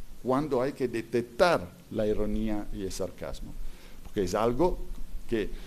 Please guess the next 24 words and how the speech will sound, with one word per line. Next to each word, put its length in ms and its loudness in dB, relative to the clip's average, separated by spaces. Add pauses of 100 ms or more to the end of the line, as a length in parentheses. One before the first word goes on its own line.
(240)
quien 160 -2
quiere 300 4
ser 220 4
irónico 480 8
o 20 6
sarcasmo 720 2 (400)
es 140 2
algo 260 8
con 140 6
el 100 4
cual, 340 6
pues, 420 12
eh, 200 2
juega, 300 8 (340)
¿no? 140 0 (2000)
Salto 380 0
todo, 440 4 (120)
no 120 0
te 300 0
asustes, 720 4 (160)
Rafael, 460 -4 (100)
voy 160 2
al 100 -2
final. 420 -4